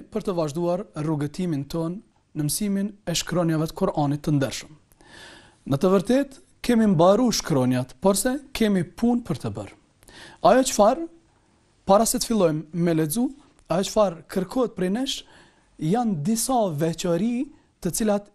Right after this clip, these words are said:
i posedojnë shkronjat brenda për brenda alfabetit arab. Kemi përmend se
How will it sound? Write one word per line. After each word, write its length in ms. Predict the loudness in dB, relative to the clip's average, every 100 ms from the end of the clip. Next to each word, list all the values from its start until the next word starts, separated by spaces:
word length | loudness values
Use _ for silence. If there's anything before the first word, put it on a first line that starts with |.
| _
i 160 | -4 -2
posedojnë 1000 | -2 -4 -2 -2 -2 -2 0 -2 -6 -14 _
shkronjat 640 | -14 -8 -4 -2 0 -2 -6 -16 -12
brenda 480 | -4 0 0 -2 -4
për 160 | -4
brenda 380 | -2 -2 -2 -6 -6
alfabetit 560 | -8 -6 -6 -6 -8 -10 -10
arab. 240 | -10 -12 _ _ _ -20 -18 -16 -16 -6 0
Kemi 240 | 2 2
përmend 400 | 2 2 2 0
se 220 | -2 -2